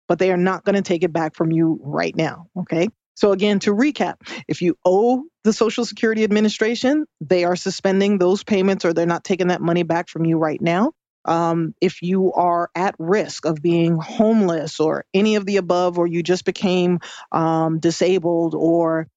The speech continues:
um, your benefits are, uh, got suspended and they were about to be reinstated, call them, call them, call them. Okay, this is not the time to have the pride about this, that we don't know how long, uh, or what the long-term effects of this crisis is going to be.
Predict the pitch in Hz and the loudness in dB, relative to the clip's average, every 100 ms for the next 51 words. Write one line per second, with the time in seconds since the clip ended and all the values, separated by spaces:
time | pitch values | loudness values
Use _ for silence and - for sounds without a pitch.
0 | _ 156 160 160 160 160 165 160 170 170 | _ -2 0 0 0 -2 -2 -2 2 2
1 | 160 190 190 185 175 - - - 165 160 | 2 0 2 0 -2 -6 -8 -2 0 2
2 | 165 156 160 - 170 160 170 - 180 - | 0 -2 -4 -6 -10 -6 -6 -2 -4 0
3 | 208 196 170 165 170 165 170 165 160 170 | 0 2 2 2 2 2 2 0 0 -2
4 | 175 180 175 175 175 160 175 165 165 - | -2 -2 0 2 0 0 -2 -2 -4 -8
5 | - 180 190 196 190 185 185 - 170 170 | -2 0 2 0 0 0 -2 0 0 0
6 | 156 165 165 165 - 180 170 175 156 143 | 0 0 0 -2 -2 0 2 0 -2 -6
7 | - - - _ - 165 165 165 165 180 | -12 -18 -20 _ -8 0 0 0 0 2
8 | 175 170 165 - 175 175 160 165 165 160 | 0 0 -2 -2 0 0 0 -2 -4 -4
9 | 180 180 175 160 165 - 160 156 - 156 | -2 0 -2 -2 -4 -4 -4 -6 -4 -2
10 | 160 175 165 170 165 175 165 175 170 170 | 0 0 2 0 0 -2 0 0 0 -2
11 | 170 _ _ _ - 170 170 160 160 170 | -4 _ _ _ -6 0 0 0 2 0
12 | - 170 180 180 190 175 160 175 165 165 | 2 0 2 0 0 -2 0 -2 -2 -2
13 | 165 160 - 170 165 160 147 151 143 170 | 0 -2 -2 -2 -2 -4 -4 -6 -4 0
14 | 165 160 160 170 311 | 0 0 0 2 0